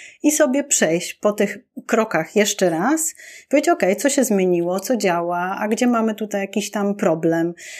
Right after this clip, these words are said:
Nie, żeby kontrolować pracowników, podkreślam to bardzo mocno, że tutaj, e, w-, naprawdę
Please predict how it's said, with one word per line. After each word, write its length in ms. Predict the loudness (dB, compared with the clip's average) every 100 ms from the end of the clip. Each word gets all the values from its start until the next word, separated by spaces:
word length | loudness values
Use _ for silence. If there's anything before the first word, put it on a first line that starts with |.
| -18 -2
Nie, 380 | 4 6 4 2
żeby 320 | 2 2 2 0
kontrolować 760 | 0 0 2 2 2 0 -2
pracowników, 800 | -2 0 2 2 2 2 2 2
podkreślam 640 | 0 -2 0 0 0 -2 0
to 120 | 0
bardzo 360 | 2 2 2 2
mocno, 420 | 0 0 0 0
że 140 | -2
tutaj, 520 | -4 -6 -4 0 0 0
e, 340 | -2 -2 -4
w-, 160 | -6 -12 -14 -10 -4
naprawdę 840 | -4 0 2 2 2 2 2 2